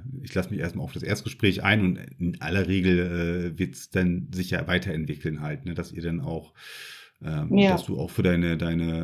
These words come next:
Speaker 1: ähm, für deinen Einsatz dort halt auch entlohnt wirst. Und, ähm, oder ist dir ja schon vorgekommen, dass jemand nach dem Erstgespräch gesagt hat,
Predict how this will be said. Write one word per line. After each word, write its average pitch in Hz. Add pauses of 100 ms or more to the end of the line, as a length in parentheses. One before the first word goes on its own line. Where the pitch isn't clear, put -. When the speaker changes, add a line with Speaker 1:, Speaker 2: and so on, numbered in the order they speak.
(180)
Speaker 1:
ähm, 82
für -
deinen 82
Einsatz 90
dort 92
halt 87
auch 85
entlohnt 90
wirst. 131 (460)
Und, 87
ähm, 82
oder 101
ist -
dir 104
ja 90
schon -
vorgekommen, 92
dass 87
jemand 90
nach 85
dem 90
Erstgespräch -
gesagt 82
hat, 85